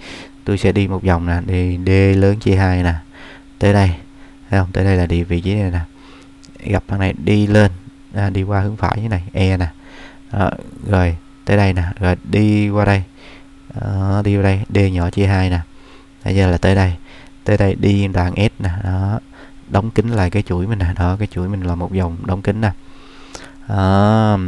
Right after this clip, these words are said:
rồi. Ở đây mình lý giải thêm một chút. Do cái đoạn E này nè các bạn, cái độ lệch E này nè là cái độ lệch tâm nên mà s-, mình có thể xem như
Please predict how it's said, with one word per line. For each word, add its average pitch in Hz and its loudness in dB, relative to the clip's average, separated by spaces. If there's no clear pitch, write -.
rồi. 92 6
Ở 113 4
đây 104 6
mình 92 0
lý 110 6
giải 98 6
thêm 107 4
một 90 -6
chút. 135 4
Do 110 4
cái 120 2
đoạn 92 2
E 104 4
này 98 2
nè 90 0
các 107 0
bạn, 104 2
cái 113 -2
độ 95 0
lệch 95 2
E 101 2
này 95 2
nè 90 2
là 92 2
cái 110 0
độ 95 4
lệch 95 2
tâm 101 0
nên 98 2
mà 90 0
s-, - -8
mình 90 -2
có 107 2
thể 95 4
xem 101 2
như 101 2